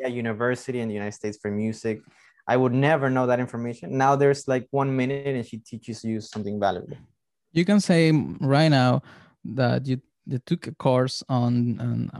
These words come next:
Speaker 2: I don't know, E D X, and you have the diploma of Harvard University, for example, and it costs you, like, one hundred dollars, maybe. Uh,
Speaker 1: Yeah.
Speaker 2: and, but you are from Harvard. "Ah, yeah, I study,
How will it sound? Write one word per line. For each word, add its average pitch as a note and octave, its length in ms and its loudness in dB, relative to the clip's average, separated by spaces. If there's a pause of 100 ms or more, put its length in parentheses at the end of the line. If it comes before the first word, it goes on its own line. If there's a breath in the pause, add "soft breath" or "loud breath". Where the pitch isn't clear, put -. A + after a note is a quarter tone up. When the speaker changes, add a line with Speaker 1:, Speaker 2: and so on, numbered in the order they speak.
Speaker 2:
I B2+ 80 -4
don't B2 140 2
know, A#2+ 220 0
E D3+ 140 2
D C3+ 180 4
X, - 320 -2 (360 loud breath)
and A#2+ 480 0
you B2+ 440 2
have B2 380 2
the A#2 480 0
diploma B2+ 640 0
of B2 800 -4 (260)
Harvard C#3 400 2
University, B2+ 560 0
for - 120 -12
example, - 440 -10 (240 loud breath)
and E3+ 120 4
it G#3 120 2
costs F#3 260 4
you, D#3+ 100 4
like, C3+ 300 2 (300)
one D#3 520 2 (200)
hundred C3 460 0
dollars, B2 380 -8 (680)
maybe. C3 420 -2 (380)
Uh, A#2+ 260 0
Speaker 1:
Yeah. G#2 380 0
Speaker 2:
and, D3 200 -2 (220)
but C#3+ 280 0
you D3+ 140 4
are D3 140 4
from B2+ 340 0
Harvard. D#3+ 380 0
"Ah, G3 60 4
yeah, A3 280 2
I A3+ 120 2
study, E3 720 0